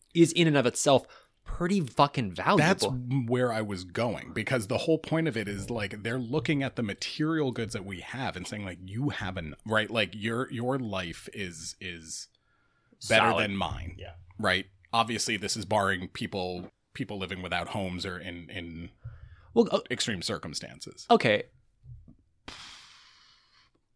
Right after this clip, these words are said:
Speaker 1: What if you just remove the looking at the materialism thing entirely?
Speaker 2: Mm-hmm.
Speaker 1: Not really relevant anymore.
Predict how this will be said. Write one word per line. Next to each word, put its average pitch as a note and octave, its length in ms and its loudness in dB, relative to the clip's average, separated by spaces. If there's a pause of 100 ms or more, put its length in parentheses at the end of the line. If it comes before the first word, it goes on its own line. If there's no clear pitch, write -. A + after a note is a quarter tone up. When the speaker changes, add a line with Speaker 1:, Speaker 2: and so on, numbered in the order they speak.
(160)
Speaker 1:
What G#3+ 200 4
if C#4 100 4
you B3 100 6
just A3 220 2
remove D3+ 680 4
the A#2 580 6
looking A#2 400 -2
at A#2+ 100 -2
the A2+ 60 -4
materialism G2+ 560 0
thing - 240 -12 (120)
entirely? - 460 -6 (240)
Speaker 2:
Mm-hmm. F#2+ 180 -2 (320)
Speaker 1:
Not C3+ 200 4
really G#2+ 180 4
relevant C#2 360 -2 (140)
anymore. - 460 -8